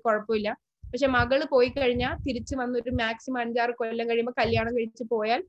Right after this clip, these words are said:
ആര് ഈ loan അടച്ചു തീർക്കും? Because അവര് കഷ്ടപ്പെട്ട് മുപ്പത് നാപ്പത് വർഷം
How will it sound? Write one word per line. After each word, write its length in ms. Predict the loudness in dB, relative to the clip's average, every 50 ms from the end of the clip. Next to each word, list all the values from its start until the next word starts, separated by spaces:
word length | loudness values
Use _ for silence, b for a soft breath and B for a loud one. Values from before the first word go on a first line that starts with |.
| -14 -20 -20 -8 -2 0 2
ആര് 240 | 2 4 2 2 0 0
ഈ 40 | 2 2
loan 160 | 2 2 2 0
അടച്ചു 220 | -2 -2 -6 -10 -6 -4
തീർക്കും? 280 | -4 -4 -4 -6 -8 -10 _ _ -12
Because 240 | -6 -4 -2 -2 0 0
അവര് 200 | 0 -2 -2 -2 -2 -4
കഷ്ടപ്പെട്ട് 580 | -4 -4 -6 -10 -10 -6 -6 -6 -6 -4 -4 -6 -6
മുപ്പത് 260 | -6 -4 -2 0 0 0
നാപ്പത് 260 | 0 -2 -2 -4 -4 -2 -2
വർഷം 260 | -4 -4 -6 -8 -8